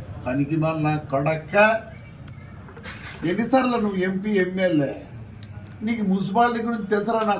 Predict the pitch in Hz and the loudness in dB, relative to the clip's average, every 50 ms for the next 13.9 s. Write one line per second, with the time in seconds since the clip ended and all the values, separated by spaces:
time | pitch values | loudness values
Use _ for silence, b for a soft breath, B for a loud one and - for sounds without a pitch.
0 | 151 185 196 214 208 226 247 262 262 - - - - - - - - - - - | 2 4 4 4 2 2 2 0 0 -2 -6 -14 -16 -16 -16 -16 -16 -16 -16 -16
1 | - - - - - - - - - - - - - - - - - - - - | -18 -18 -16 -16 -16 -16 -16 -16 -16 -16 -16 -14 -14 -14 -14 -12 -12 -12 -12 -12
2 | - - - - 185 185 185 - 240 247 254 269 262 - 269 269 269 254 240 220 | -12 -12 -10 -6 -4 -4 -2 0 0 4 4 4 4 2 2 2 4 2 2 2
3 | 226 226 220 208 214 208 208 202 190 - - 208 247 254 240 226 214 208 - - | 0 0 2 4 4 4 4 2 -2 0 2 4 4 4 4 2 0 0 0 -4
4 | - - - - - - - - - - - - 262 - - - - - - - | -8 -8 -8 -10 -10 -10 -10 -10 -8 -8 -8 -8 -8 -8 -10 -10 -10 -12 -12 -12
5 | - - - - - - - - - 131 170 214 247 233 - - - - 214 175 | -12 -12 -12 -12 -12 -12 -12 -4 2 4 6 6 6 6 4 2 0 -2 -2 -2
6 | 156 - 214 214 208 208 202 185 180 165 147 - - - - - - 151 180 208 | 0 0 0 2 2 2 2 2 0 0 -2 -4 -6 -12 -14 -6 2 6 8 8
7 | 233 240 262 262 247 254 214 208 220 233 233 247 247 220 240 247 240 240 240 240 | 8 8 8 8 6 6 4 0 0 0 -2 -2 0 2 2 2 2 2 2 2
8 | 240 233 240 - 233 247 247 247 254 247 - - - 254 254 247 233 185 - - | 2 2 0 0 0 6 6 6 6 6 -2 0 4 8 8 8 8 6 2 -4
9 | - - - - - - - - - - - - - - 180 233 294 302 294 254 | -10 -16 -20 -20 -20 -20 -20 -20 -20 -20 -20 -20 -16 -2 2 4 6 8 8 6
10 | 202 - - - - - - - - - - - - - - - - - - - | 4 0 -6 -12 -16 -20 -20 -20 -20 -20 -20 -20 -20 -20 -20 -20 -20 -20 -20 -20
11 | - - 160 185 208 226 214 233 233 240 233 226 226 233 226 220 220 214 - 214 | -10 -8 -6 -6 -6 -6 -8 -6 -4 -2 -2 -2 -2 -2 -2 -2 -4 -4 -4 -2
12 | 214 214 226 226 226 226 - 220 226 220 214 208 214 233 247 - - - - - | 0 0 0 0 -2 -2 -4 -2 0 2 2 4 4 2 2 0 -2 -10 -16 -20
13 | - - - - - - - - - 262 160 226 214 220 233 233 226 | -20 -20 -20 -20 -20 -20 -20 -20 -10 -4 -2 2 2 4 4 6 4